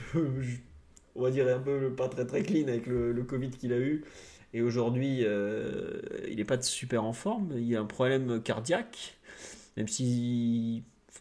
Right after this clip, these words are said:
si j'ai bien compris, gros, il sera pas là à l'aller, mais il pourrait bien être là au retour. Euh, il y a, euh, comment il s'appelle, le... oh,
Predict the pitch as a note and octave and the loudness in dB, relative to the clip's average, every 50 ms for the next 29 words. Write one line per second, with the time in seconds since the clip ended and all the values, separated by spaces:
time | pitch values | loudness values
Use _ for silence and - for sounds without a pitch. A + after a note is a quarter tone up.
0 | _ _ _ - - - B2+ C3 C#3+ D#3+ E3+ E3 E3+ D3+ D3+ - F#3 F3 C3 D3+ | _ _ _ -10 -6 -4 -2 -2 0 -2 -2 -2 -4 -6 -6 -6 -6 -6 -6 -6
1 | D3+ D#3 C#3 - - - A2+ - - C#3+ C#3+ D3+ D3 C#3+ C#3+ C#3 C#3+ D#3 D#3 D3 | -6 -6 -6 -6 -6 -8 -8 -6 -4 -4 -4 -2 -2 0 0 0 0 -2 -2 -4
2 | B2 A#2 A#2 - B2+ C3 C3 C3 C3+ B2+ B2+ B2+ B2 B2 B2 B2 A#2+ B2 A#2+ B2 | -4 -6 -4 -2 -2 -2 0 0 -2 -2 -2 -2 -2 -2 -2 -2 -2 -2 -2 -2
3 | - F3+ G3+ A3+ A3+ - - - - - - - - - - - - - - - | 0 0 -2 -2 -4 -8 -18 -20 -20 -20 -20 -20 -20 -20 -20 -20 -18 -18 -18 -18
4 | - - - _ - C3 C3 B2+ B2+ B2+ B2 B2 B2 B2+ B2 B2 B2 B2 B2 B2 | -20 -20 -20 _ -6 -4 -2 0 0 0 2 2 4 4 4 4 4 2 2 2
5 | B2 B2 A#2+ A#2+ A#2+ A#2 A#2 A#2+ A#2 A#2+ A#2 A#2 A2+ A2+ A2 - - A#2 A#2 A2+ | 2 2 2 2 2 4 4 4 4 4 4 4 2 2 -2 -4 -4 -6 -4 -2
6 | - A#2+ - - B2+ B2 A2+ A2 A2 A2 A2 A2 G#2+ A2 - G2 F#2 - - - | -2 -2 0 0 0 0 -2 -2 -4 -4 -6 -6 -8 -8 -10 -12 -12 -12 -14 -14
7 | - - - - - - - - - - - - F3+ G#3 G3+ G3 F3 C#3 B2 A2+ | -16 -18 -18 -20 -20 -20 -20 -20 -18 -10 -6 -2 0 0 2 2 0 0 -2 -4